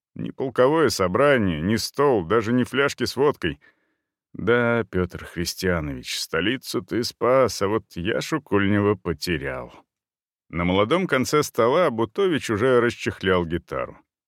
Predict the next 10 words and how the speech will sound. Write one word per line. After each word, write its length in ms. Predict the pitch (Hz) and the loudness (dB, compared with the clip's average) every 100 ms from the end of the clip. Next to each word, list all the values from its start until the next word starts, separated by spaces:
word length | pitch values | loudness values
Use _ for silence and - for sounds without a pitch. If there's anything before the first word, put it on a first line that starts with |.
| _ | _
Соседи 480 | _ - 82 185 139 | _ -12 -6 -4 0
раздвигались 880 | 123 110 82 87 73 110 127 92 - | 2 2 -2 -4 0 -2 0 -4 -2
и 80 | 95 | -2
разворачивались. 1000 | 90 82 73 73 62 - 50 - - - _ _ _ _ _ | -2 -4 -6 -8 -8 -14 -20 -16 -16 -16 _ _ _ _ _
«Ротмистр!» — 720 | - 117 170 143 110 - - _ _ _ | 0 2 2 0 -4 -8 -18 _ _ _
крикнул 400 | - 101 101 95 | -4 -2 -2 -4
Приовский. 640 | 85 104 90 - - - _ _ | 0 0 0 -2 -14 -20 _ _
«Мой 260 | 76 101 147 | -4 -2 0
любимый, 680 | 151 160 170 120 67 58 _ _ | 0 2 2 0 -4 -12 _ _
кавалерийский!» 920 | - 165 175 180 170 107 - 60 - | -6 0 2 2 2 0 -4 -14 -20